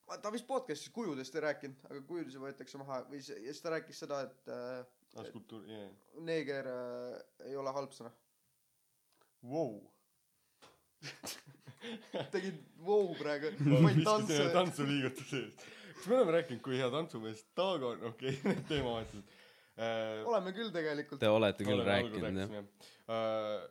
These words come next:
Speaker 3: Te rääkisite mingis teises osas sellest juba.
Speaker 1: Jah, teine või kolmas või midagi.
Speaker 2: Aga jah, jah. Ma, ma ei oska mitte, ma ei oska kommenteerida seda Mardi argumenti nagu.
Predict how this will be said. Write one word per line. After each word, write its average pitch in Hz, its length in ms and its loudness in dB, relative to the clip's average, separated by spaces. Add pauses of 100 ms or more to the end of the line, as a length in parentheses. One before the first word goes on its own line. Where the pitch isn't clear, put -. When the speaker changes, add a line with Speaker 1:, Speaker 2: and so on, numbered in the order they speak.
(180)
Speaker 3:
Te - 120 -2
rääkisite 107 340 0
mingis 101 180 0
teises 101 380 4
osas 101 300 0
sellest 82 340 -4
juba. 82 160 -6
Speaker 1:
Jah, 135 200 -12 (160)
teine 147 280 -8
või 123 140 -12
kolmas 135 340 -10
või 117 160 -14
midagi. 123 300 -10 (240)
Speaker 2:
Aga 127 220 -4 (800)
jah, 160 260 -4 (260)
jah. 131 220 -12 (320)
Ma, 165 220 -2
ma 147 120 2
ei 160 80 4
oska 156 160 -6
mitte, 131 220 -8
ma 143 180 -2
ei 143 60 -2
oska 127 160 -10
kommenteerida 107 400 -8
seda 101 120 -14
Mardi 107 240 -8
argumenti 104 460 -10
nagu. 107 220 -16